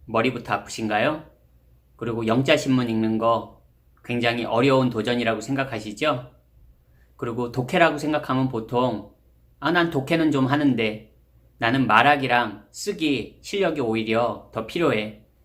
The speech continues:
하지만 여러분, 독해 공부를 한다고 단지 독해 공부로 끝나는 게 아니고요.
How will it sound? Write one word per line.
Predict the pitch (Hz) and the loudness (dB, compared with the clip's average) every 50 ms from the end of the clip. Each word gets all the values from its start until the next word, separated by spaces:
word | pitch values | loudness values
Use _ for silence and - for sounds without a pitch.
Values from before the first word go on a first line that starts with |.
| _ _ - - | _ _ -20 -6
하지만 | - 156 147 170 165 156 | -4 -2 0 2 2 2
여러분, | 131 107 107 113 131 175 165 131 - - - - _ _ - | 2 0 -2 -4 -2 -2 -4 -4 -6 -8 -16 -20 _ _ -6
독해 | - 135 131 196 190 | -6 -4 0 0 0
공부를 | 170 175 180 165 160 156 156 | 0 0 0 0 0 2 2
한다고 | 143 131 123 113 110 107 - 135 147 143 | 2 2 2 0 -2 -2 -2 -2 -4 -4
단지 | 143 131 107 110 117 117 | -4 -4 -4 -4 -4 -6
독해 | - 113 - - | -8 -10 -6 -4
공부로 | 160 151 139 131 117 117 - - | 0 0 0 0 0 -4 -6 -6
끝나는 | 165 175 170 170 160 151 | -4 -2 0 0 0 0
게 | 143 143 | 0 0
아니고요. | 120 101 101 101 95 - 139 170 165 170 - | -2 -2 -4 -8 -6 -4 -4 -4 -4 -6 -8